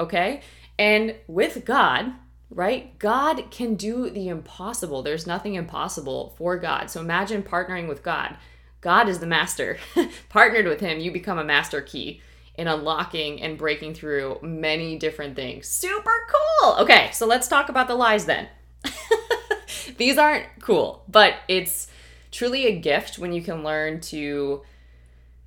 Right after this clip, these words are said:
see yourself as the thinker of your thoughts and you're not your thoughts, and you can laugh at the lies and you can flip them to the truth. So here's what I did, and this is what I encourage you to do.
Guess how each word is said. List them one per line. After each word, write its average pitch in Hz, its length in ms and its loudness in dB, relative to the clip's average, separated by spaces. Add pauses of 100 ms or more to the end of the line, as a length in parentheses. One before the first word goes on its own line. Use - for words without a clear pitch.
(120)
see - 300 -2
yourself 196 560 2
as 175 160 -4
the 165 80 -2
thinker 156 260 -6
of 147 80 -4
your 156 120 -2
thoughts 160 320 -2
and 165 100 -6
you're 147 120 -4
not 135 260 -6
your 202 120 -6
thoughts, 233 340 -6
and 175 140 -6
you 165 80 -6
can 165 160 -4
laugh 147 540 0
at 143 260 0
the 139 80 -4
lies 139 540 -2
and 160 300 -6
you 165 100 -8
can 160 180 -12
flip 151 300 -6
them 147 200 -4
to 156 120 -8
the 139 80 -8
truth. - 400 -10
So 185 240 -2
here's 220 260 0
what 330 120 -2
I 214 80 4
did, 165 200 0
and 151 80 -6
this 170 120 -4
is 190 100 -8
what 208 100 0
I 185 80 4
encourage 156 400 -4
you 135 100 -8
to 131 100 -4
do. 120 220 -6